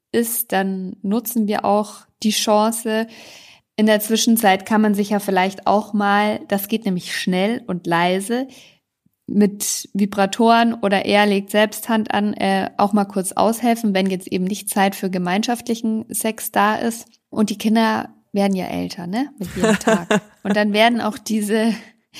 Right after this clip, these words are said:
Speaker 1: dann werden auch diese Phasen, ähm,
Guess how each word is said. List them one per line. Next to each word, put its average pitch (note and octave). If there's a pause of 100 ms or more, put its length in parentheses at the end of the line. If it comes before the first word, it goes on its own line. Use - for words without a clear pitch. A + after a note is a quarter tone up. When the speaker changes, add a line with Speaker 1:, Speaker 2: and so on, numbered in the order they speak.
(280)
Speaker 1:
dann G#3+
werden A#3+
auch -
diese G#3 (1200)
Phasen, G3+ (840)
ähm, F#3